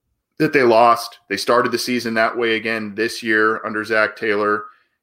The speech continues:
You gotta find a way to close out these games. You can't make these mistakes. You can't make these coaching mistakes. You can't do all of that. So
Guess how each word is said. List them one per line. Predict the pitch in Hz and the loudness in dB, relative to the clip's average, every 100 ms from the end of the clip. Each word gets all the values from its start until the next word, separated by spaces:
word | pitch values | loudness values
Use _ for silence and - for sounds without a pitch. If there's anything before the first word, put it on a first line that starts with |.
| - | -14
You | 110 | -2
gotta | 117 110 110 | 0 2 0
find | 117 113 110 | -2 -2 -2
a | |
way | 98 101 | 0 0
to | 101 | -2
close | - 95 92 | -4 -4 -2
out | 87 - | -6 -8
these | 87 | -14
games. | 90 90 82 95 | -10 -8 -8 -12
You | |
can't | 90 - 101 107 | -16 -6 -6 -4
make | 110 104 | -6 -6
these | 113 107 | -8 -8
mistakes. | 117 - 95 98 95 - | -10 -2 0 0 -4 -12
You | 82 | -14
can't | - 101 107 | -8 -6 -4
make | 113 104 | -6 -8
these | 120 110 | -8 -12
coaching | - 104 104 104 | -4 -4 -4 -8
mistakes. | 98 107 98 - | -8 -4 -4 -6
You | 98 | -8
can't | 101 82 | -6 -6
do | 85 101 | -6 -2
all | 90 80 | 0 0
of | 76 | -2
that. | 78 69 | -6 -4
So | - 95 90 | 0 0 0